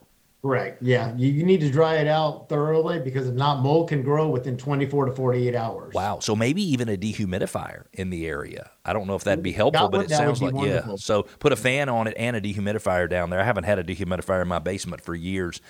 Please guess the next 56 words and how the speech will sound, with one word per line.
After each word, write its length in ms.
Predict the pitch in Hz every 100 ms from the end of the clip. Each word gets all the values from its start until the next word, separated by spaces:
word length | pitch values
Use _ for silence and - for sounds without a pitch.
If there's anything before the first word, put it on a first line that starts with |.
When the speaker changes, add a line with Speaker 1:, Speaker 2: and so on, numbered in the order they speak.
| - - -
Speaker 2:
and 180 | 85 90
years 280 | 95 92 85
and 120 | 87
years. 280 | 95 87 - - -
What 320 | 123 196 359 -
are 420 | 143 127 127 120 - -
some 360 | - - 139 143
of 240 | 117 107
the 140 | 104 104
health 480 | - 127 131 -
problems 580 | - 87 - - - 87
that 160 | 90 95
are 100 | 90
associated 880 | - 113 110 - 104 101 98 95 85
with 200 | 90 85
mold? 560 | 87 85 76 82 101
And, 200 | 101 95 98
and 120 | 98 92
I'm 120 | 92
assuming 460 | - 147 131 104
that 180 | 95 - - - -
maybe 240 | 107 101
worse 420 | 92 98 113 107
with 160 | 92 82
black 280 | 92 104 87
mold. 260 | 87 87
I 80 | 95
have 240 | 143 143 95
a 140 | 90
client 560 | - 110 117 107 87 - - - - - -
who 120 | 98
had 120 | 92
a 40 | 80
daughter 420 | 92 104 104 92
who 120 | 98
moved 320 | 95 101 92
to 120 | 92
New 100 | 87
York. 500 | 92 87 87 82 87
Now, 160 | 92 87
she 320 | - 120 117
actually 360 | 110 131 - 104
got 200 | 101 90
bitten 180 | 98 90
by 140 | 85
ticks, 320 | - 117 -
so 60 | 90
she 140 | -
had 120 | 87
Lyme 240 | 82 90 90
disease, 400 | 80 80 78 76
which 140 | 87
I 60 | 90
think 200 | 104 90
started 460 | - 104 104 98
her 380 | 104 92 85 80